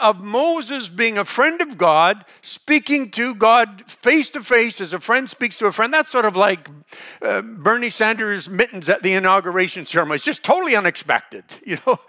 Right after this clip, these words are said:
It just stands out. How did it happen? And then Moses ends up being the one. Look at this word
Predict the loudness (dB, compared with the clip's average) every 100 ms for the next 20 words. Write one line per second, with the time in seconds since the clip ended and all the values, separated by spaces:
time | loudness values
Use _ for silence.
0 | -18 -2 2 2 0 0 2 2 2 2
1 | 4 2 -2 _ -10 0 2 2 2 2
2 | 0 -2 -8 -10 -2 0 2 2 0 -6
3 | -16 -20 -14 0 4 4 2 -2 -2 0
4 | 0 -2 -8 -12 -14 2 2 2 0 2
5 | 2 0 -6 -2 0 2 2 -2 -2 -4
6 | -4 0 0